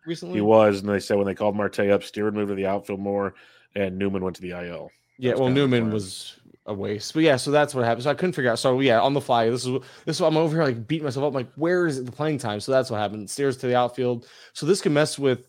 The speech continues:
Speaker 1: the outfield rotation, if, I guess. But at the same time, they don't really have an issue with that right
Speaker 2: Yeah,
Speaker 1: now.
Speaker 2: Fra-,
Speaker 1: Benson.
Speaker 2: Fraley's out right now with an
Speaker 1: Yeah.
Speaker 2: injury.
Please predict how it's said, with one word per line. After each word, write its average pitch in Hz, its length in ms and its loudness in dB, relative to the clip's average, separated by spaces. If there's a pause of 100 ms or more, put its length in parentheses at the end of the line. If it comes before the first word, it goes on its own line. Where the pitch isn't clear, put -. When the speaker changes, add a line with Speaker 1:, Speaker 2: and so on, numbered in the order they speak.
(120)
Speaker 1:
the 120 160 -2
outfield 131 420 -2
rotation, 110 560 -4
if, 101 140 -10 (320)
I 107 80 -6
guess. 117 320 -2
But 117 160 -6
at 113 60 -10
the - 60 -14
same 131 140 -6
time, 135 180 -6
they 123 60 0
don't 127 140 -4
really 131 140 -4
have 127 220 -2
an 127 60 -4
issue 127 200 -6
with 123 80 -4
that 131 80 -2
right 123 80 -6
Speaker 2:
Yeah, 120 80 -6
Speaker 1:
now. 110 40 -6
Speaker 2:
Fra-, 101 160 2
Speaker 1:
Benson. 101 240 -2
Speaker 2:
Fraley's 98 440 2
out 95 220 0
right 92 180 0
now 90 160 -4
with 87 100 -6
an 92 60 -6
Speaker 1:
Yeah. 92 80 -4
Speaker 2:
injury. 92 480 -6